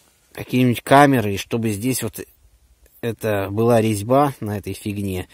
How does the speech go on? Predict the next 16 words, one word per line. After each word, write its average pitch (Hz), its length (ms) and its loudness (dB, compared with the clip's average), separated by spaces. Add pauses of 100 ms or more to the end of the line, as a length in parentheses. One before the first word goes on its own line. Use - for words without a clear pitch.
(160)
и - 60 -20
тут 113 180 -6
всё - 140 -4
фиксировалось, 95 840 -4
да, 120 180 -2
а 104 60 -4
не 104 120 -4
просто 104 360 -6
так 92 220 -8
вот 92 80 -14
было 92 220 -10
вставлено. 87 640 -4 (2000)
М, 95 640 -10
обода 104 380 -2
здесь 110 220 -8
алюминиевые. 98 720 -4